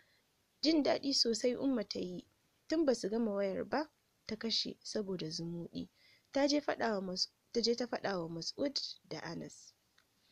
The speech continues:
Godiya sosai suka yi wa Allah. Mas'ud sadda ya yi sallah raka'a biyu saboda farin ciki,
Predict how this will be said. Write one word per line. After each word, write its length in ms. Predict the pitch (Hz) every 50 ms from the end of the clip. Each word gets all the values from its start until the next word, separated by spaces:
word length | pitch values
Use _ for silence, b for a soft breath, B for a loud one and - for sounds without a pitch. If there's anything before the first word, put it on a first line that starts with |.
| B B B B B B B B B B B B B B B -
Godiya 440 | 208 226 233 233 262 302 311 311 320
sosai 360 | - - 208 214 - 254 254
suka 240 | 233 - - - 226
yi 80 | 214
wa 100 | 214 190 -
Allah. 380 | - - 185 185 185 175 175 - B B B B B B B
Mas'ud 300 | - 196 196 - - 240
sadda 420 | 226 - - 247 240 214 196 196 196
ya 60 | 196
yi 220 | 202 208 214 214 - - - _ _ _ _ _
sallah 500 | _ - - - 226 233 233 220 202 185
raka'a 400 | 185 180 180 - - - - - 185 190 185
biyu 240 | - 240 294 349 359 -
saboda 440 | - - - 214 202 185 170 170 175
farin 340 | - - 190 185 185 196 190
ciki, 380 | - 220 202 - - 185 180